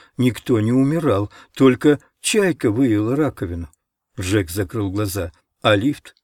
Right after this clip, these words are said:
медленно пополз вверх. Голос из песка смеялся над ним.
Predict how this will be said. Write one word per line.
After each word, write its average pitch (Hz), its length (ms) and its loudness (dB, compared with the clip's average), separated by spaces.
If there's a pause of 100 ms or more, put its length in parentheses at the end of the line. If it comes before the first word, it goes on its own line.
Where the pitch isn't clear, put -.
(120)
медленно 139 640 -2 (300)
пополз 90 720 -2
вверх. 90 600 -10 (800)
Голос 165 560 4
из 175 120 -10
песка - 480 -6
смеялся 95 580 -6
над 95 220 -8
ним. 78 200 -12